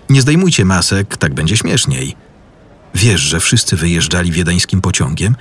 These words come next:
tylko z innego dworca. Chcę dokończyć, ale nie słuchasz. Nie obchodzi cię, kim byli wszyscy i dlaczego wyjeżdżali. Sam widzę, że to nie jest moment na pogadankę historyczną. Na pewno ten peron? Wzięłaś paszport?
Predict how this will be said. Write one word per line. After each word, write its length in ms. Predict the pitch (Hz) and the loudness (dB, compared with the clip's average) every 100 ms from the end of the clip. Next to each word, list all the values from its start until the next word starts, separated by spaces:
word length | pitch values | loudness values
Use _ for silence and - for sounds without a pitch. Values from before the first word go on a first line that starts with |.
| - - | -6 -6
tylko 240 | 113 123 | 0 2
z 60 | 107 | 4
innego 320 | 123 131 131 | 4 4 4
dworca. 500 | 117 110 - - 143 - - - | 0 -2 -2 -4 -4 -8 -18 -16
Chcę 200 | - - | -6 -2
dokończyć, 480 | 87 - 107 104 156 | -2 2 2 2 -2
ale 140 | 78 80 | -2 0
nie 120 | - | 0
słuchasz. 480 | - 110 - - - - - - - - - | -2 -2 -4 -6 -8 -14 -20 -20 -20 -8 0
Nie 140 | 87 | 0
obchodzi 460 | 90 - 78 69 - | 0 -2 -2 -4 -4
cię, 200 | - 73 | -4 -4
kim 360 | - - 80 73 | -4 0 0 0
byli 260 | 76 - | -4 -4
wszyscy 520 | - - - - 80 - - - | -2 0 0 -2 -4 -6 -12 -8
i 60 | 82 | -4
dlaczego 400 | 82 - 80 76 | -2 -2 -2 -4
wyjeżdżali. 680 | 69 76 76 - - - - - - - - - - | -4 -4 -4 -4 -6 -8 -14 -20 -20 -20 -20 -20 -8
Sam 240 | - 131 | 0 0
widzę, 280 | 76 73 76 | 0 -2 -4
że 100 | 85 | -4
to 100 | 78 | -2
nie 140 | 78 78 | -2 -2
jest 240 | - - | -4 -4
moment 380 | 76 71 71 - | -4 -4 -6 -6
na 120 | 73 | -6
pogadankę 520 | 71 71 69 76 - | -4 -4 -4 -6 -6
historyczną. 600 | - - - - - 127 - - - - - - - - - - - - - - | -6 -4 -4 -6 -6 -6 -10 -14 -20 -20 -20 -20 -20 -20 -20 -20 -20 -20 -20 -6
Na 120 | - | -2
pewno 260 | - 87 92 | 0 0 2
ten 160 | 92 90 | 0 0
peron? 380 | 85 87 123 - - | 0 2 0 0 -4
Wzięłaś 340 | - 101 95 - | -2 0 0 -2
paszport? 540 | 87 - 123 - | -4 -2 -2 -4